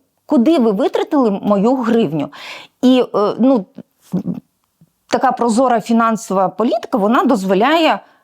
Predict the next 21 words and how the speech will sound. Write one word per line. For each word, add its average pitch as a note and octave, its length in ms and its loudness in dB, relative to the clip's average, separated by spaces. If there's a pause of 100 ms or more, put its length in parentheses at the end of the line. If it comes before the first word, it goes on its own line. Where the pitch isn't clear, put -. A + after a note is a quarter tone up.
(140)
прозвітувати F#3 840 0
конкретному F3+ 640 -2
донору, B3+ 420 0
на F3+ 140 -2
що D4 260 0
там D#3+ 360 -6
ці - 180 -4
гри-, F3 360 -2
гривні B3 380 0
були F3+ 280 0
витрачені. F3+ 680 -4 (340)
А F3+ 100 -2
коли G#3+ 260 0
воно C#4+ 300 2
в G#3+ 60 -6
скринці, G#3+ 720 -4 (360)
передане C4 520 2
не-, A3 200 0
н-, A3 280 0
незрозуміло A3+ 840 2
кому, G3 560 0